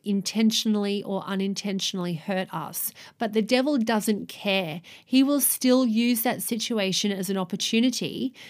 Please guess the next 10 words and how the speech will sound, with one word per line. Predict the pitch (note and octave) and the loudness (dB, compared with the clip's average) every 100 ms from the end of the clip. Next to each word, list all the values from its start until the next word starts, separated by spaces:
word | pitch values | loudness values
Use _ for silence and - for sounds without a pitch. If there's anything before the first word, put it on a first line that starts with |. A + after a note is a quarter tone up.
| - | -8
to | - | -6
plant | - - A3+ C4+ B3+ | -6 0 2 4 2
his | D#4 D4 | 0 0
thoughts | - A3+ A3+ A3+ - | 0 2 2 -2 -6
to | G3 | -4
see | E3+ - G#3 G#3 G3+ | -2 0 2 0 0
if | A3 - | -4 -2
we'll | B3 | -4
give | A3 A3+ - | -2 -4 -6
place | - G3+ F3+ F3 - | -4 -2 0 -2 -4